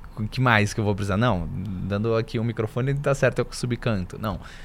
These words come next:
que que você precisa no seu camarim? O que que você precisa de necessidade técnica? Então, lá naquele momento, ele já sente do tipo,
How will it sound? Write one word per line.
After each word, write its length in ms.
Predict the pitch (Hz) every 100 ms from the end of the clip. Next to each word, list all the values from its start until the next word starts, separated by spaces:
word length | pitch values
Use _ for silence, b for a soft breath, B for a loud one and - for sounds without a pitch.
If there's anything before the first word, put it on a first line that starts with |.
| B -
que 80 | 107
que 100 | 110
você 200 | 110 113
precisa 240 | 107 101
no 80 | 95
seu 120 | -
camarim? 380 | 87 87 90 95
O 40 | 92
que 100 | 101
que 60 |
você 180 | 104 101
precisa 300 | 104 95 98
de 300 | 92 95 92
necessidade 580 | 87 87 92 92 90 87
técnica? 640 | - 98 90 92 90 98 85 B B B
Então, 360 | 107 104 117 - B B -
lá 220 | 104 117
naquele 400 | 135 - 143 165
momento, 580 | 160 143 110 113 139 139
ele 140 | 127
já 160 | 117 113
sente 440 | - 104 107 -
do 140 | 107 101
tipo, 300 | - 95